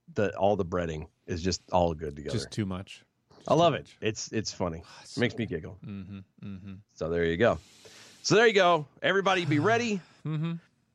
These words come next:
Speaker 1: There may be a potato famine coming, the likes that has not been seen
Speaker 2: Yes.
Speaker 1: since sixteenth century in Ireland.
Speaker 2: Right.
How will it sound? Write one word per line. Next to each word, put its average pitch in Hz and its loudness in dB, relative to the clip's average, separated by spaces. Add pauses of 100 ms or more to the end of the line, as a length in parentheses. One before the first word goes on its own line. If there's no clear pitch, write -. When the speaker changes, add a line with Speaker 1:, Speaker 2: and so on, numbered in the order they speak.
(240)
Speaker 1:
There 139 6
may 147 6
be 139 6
a 139 2
potato 156 2
famine 147 2
coming, 202 2 (840)
the 107 -6
likes 147 0
that 135 0
has 120 -2
not 147 2
been 135 2
seen 165 2 (120)
Speaker 2:
Yes. 104 -6
Speaker 1:
since 120 -6
sixteenth 160 2
century 151 4
in 131 2
Ireland. 73 -4 (240)
Speaker 2:
Right. 127 -2